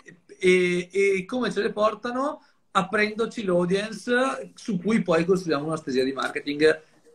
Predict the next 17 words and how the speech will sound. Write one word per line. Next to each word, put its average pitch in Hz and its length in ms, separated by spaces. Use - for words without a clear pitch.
a 147 120
funnel. 120 680
Eh, 143 400
un 151 140
caso 135 480
di 120 160
cui 131 160
abbiamo 127 200
parlato 131 220
anche 127 120
al 123 60
Performance 135 420
Summit 127 220
era 120 100
quello 120 140
di 120 80
Alessi. 117 480